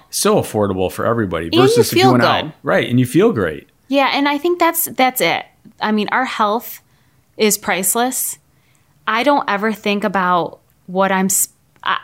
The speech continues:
Speaker 2: yes, I watch prices when I'm at the grocery store, but it's food, it's fuel, it fuels my family, it makes,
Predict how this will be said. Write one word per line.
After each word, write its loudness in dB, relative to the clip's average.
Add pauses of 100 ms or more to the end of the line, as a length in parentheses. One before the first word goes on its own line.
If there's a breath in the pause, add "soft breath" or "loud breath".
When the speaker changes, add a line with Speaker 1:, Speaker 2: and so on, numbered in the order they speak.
Speaker 2:
yes, 0
I 0
watch -2
prices -4
when -2
I'm -4
at -6
the -6
grocery -6
store, -4
but -2 (760 soft breath)
it's -4
food, 0
it's -6
fuel, 0
it -4
fuels -2
my 2
family, 0
it -2
makes, -4